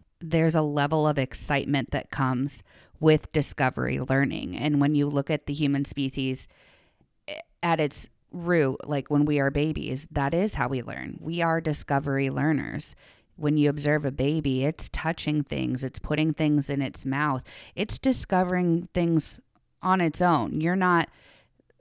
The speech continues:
clenching your baby's fist to teach it how to hold a rattle, and you're not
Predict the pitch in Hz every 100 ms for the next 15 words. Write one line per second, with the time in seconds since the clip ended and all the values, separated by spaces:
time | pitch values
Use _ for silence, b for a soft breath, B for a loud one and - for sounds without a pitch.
0 | _ - - - 208 196 185 190 180 165
1 | 160 156 151 147 - - 165 143 - 151
2 | 147 156 - - 151 147 131 147 135 127
3 | 123 143 139 120 82 98 143 b b -
4 | 156 160 160 160 147 139